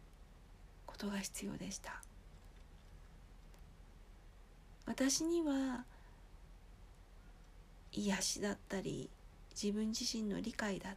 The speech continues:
たりっていうプロセスが必要でした。人それぞれ必要なプロセスというのは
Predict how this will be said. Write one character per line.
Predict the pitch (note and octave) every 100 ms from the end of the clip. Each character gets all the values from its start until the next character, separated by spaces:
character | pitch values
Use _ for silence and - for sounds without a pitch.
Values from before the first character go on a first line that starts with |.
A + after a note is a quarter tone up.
| -
た | G#3
り | G3+
っ | - - - - -
て | G3+
い | G3+
う | G3
プ | -
ロ | G3
セ | G3
ス | G3 -
が | F#3+
必 | - - D#3
要 | D3
で | F3
し | -
た。 | - - - - - - - - - - - - - - - - - - - - - - - - - -
人 | - -
そ | A#3+ C4+
れ | D4
ぞ | E4+ A#3+
れ | G#3+ G3 G#3 C4+ - - - - -
必 | - - - A#3
要 | A#3 A#3
な | A#3 A#3+ A#3 A#3 A3+ - - - - - - - - -
プ | A#3
ロ | A3
セ | -
ス | G3+ -
と |
い | G3+ G3
う |
の | E3 D3+
は | B3 A#3